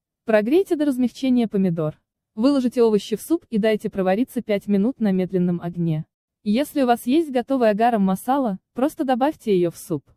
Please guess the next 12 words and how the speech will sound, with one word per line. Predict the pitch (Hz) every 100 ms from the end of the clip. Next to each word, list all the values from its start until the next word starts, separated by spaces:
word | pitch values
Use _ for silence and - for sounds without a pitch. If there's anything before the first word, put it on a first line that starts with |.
| _ _
Если | 233 254 330 302
нет, | 247 196 175
сделайте | 180 214 330 320 269
сами | - 262 262
пряную | 202 208 190 175
смесь. | - 185 165 160 - _ _ _
На | 226
сухой | 226 262 330
сковороде | 320 262 233 214 220 349
прогрейте | 330 262 240 202
целые | 202 - 254 220
пряности. | 185 185 160 156 - - 156